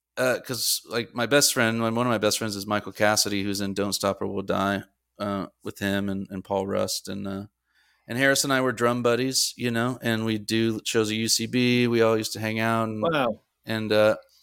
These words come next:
Speaker 1: yeah, a little kinda sad tid-, tr-, tidbit is, uh, my friend got married and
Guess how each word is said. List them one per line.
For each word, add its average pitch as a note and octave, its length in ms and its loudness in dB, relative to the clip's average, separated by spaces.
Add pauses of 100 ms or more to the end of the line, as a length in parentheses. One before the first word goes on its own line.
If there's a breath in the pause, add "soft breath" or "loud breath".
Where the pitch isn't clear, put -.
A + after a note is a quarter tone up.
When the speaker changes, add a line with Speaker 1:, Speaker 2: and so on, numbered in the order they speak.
(380 soft breath)
Speaker 1:
yeah, D#3 300 4
a - 20 4
little D3+ 240 4
kinda D3 220 -2
sad C3+ 680 2 (800 loud breath)
tid-, C3+ 320 -2 (320)
tr-, - 300 -8 (100)
tidbit A2 460 4
is, G#2+ 460 2 (640)
uh, G#2 540 4
my G#2 160 -4
friend A2+ 260 -2
got G2 140 2
married A2+ 400 2
and G#2 320 -2